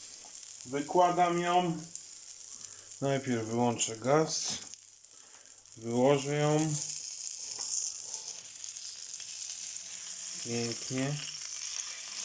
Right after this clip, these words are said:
No chodź tu, rybko. A, gorące. Tak,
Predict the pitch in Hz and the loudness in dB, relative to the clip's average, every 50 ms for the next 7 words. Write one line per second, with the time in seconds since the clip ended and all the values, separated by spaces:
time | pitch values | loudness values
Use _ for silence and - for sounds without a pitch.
0 | - - - - - 131 131 123 135 147 147 - - - - 117 110 107 107 104 | -4 -4 -4 -4 -4 -4 -4 -2 -2 -2 -2 -2 -4 -6 -6 -6 -4 -4 -4 -6
1 | - - - - - - - - - - - - - - - - - - - - | -6 -6 -6 -6 -6 -6 -6 -8 -8 -6 -6 -8 -8 -8 -10 -10 -10 -10 -10 -10
2 | - - - - - - - - - - - - - - - - - 127 139 160 | -8 -10 -10 -8 -10 -10 -10 -12 -12 -12 -14 -14 -12 -12 -12 -10 -6 -2 -2 0
3 | 180 180 165 147 143 139 131 120 - - - 139 160 175 175 - - - - - | 0 0 -2 -2 -2 -2 -2 -4 -4 -4 -2 0 0 -2 -2 -6 -8 -8 -8 -8
4 | - - - - - - - - - - - - - - - - - - - - | -8 -8 -10 -10 -10 -12 -12 -10 -10 -10 -10 -10 -12 -10 -10 -8 -8 -8 -8 -8
5 | - - - - - - - - - - - - - - - - - - - - | -8 -6 -6 -6 -6 -6 -8 -10 -10 -8 -8 -8 -8 -8 -8 -8 -8 -8 -8 -8
6 | - - - - - - - - - - - - - - - - - - - - | -8 -8 -10 -10 -10 -10 -10 -10 -12 -12 -12 -12 -12 -12 -12 -12 -12 -12 -14 -12
7 | - - - - - - - - - - - - - - - - - - - - | -12 -14 -14 -14 -14 -14 -14 -12 -12 -12 -12 -12 -12 -12 -14 -14 -12 -14 -14 -14
8 | - 113 104 104 110 123 127 | -12 -10 -8 -6 -6 -6 -6